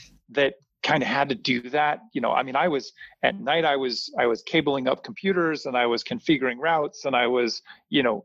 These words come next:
a-, administrating Linux. And, I mean, you did everything. And so I think you get the sense that you should do everything. The reality is now, though, that the world is so big, and I don't mean to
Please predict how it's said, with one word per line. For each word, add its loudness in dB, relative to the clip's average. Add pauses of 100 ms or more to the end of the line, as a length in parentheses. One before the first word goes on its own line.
a-, 2 (180)
administrating 0
Linux. 0
And, 0
I 4
mean, -2
you -2 (100)
did 4 (120)
everything. 0 (300)
And -2
so 0
I 0
think -8
you 2
get 2
the -10
sense 0
that 2
you -2
should 2
do 2
everything. 2 (440)
The -6
reality 0
is -4
now, 0
though, 2
that -4
the 2
world 0
is -2
so 0
big, -2
and -2
I 4
don't 0
mean 0
to 0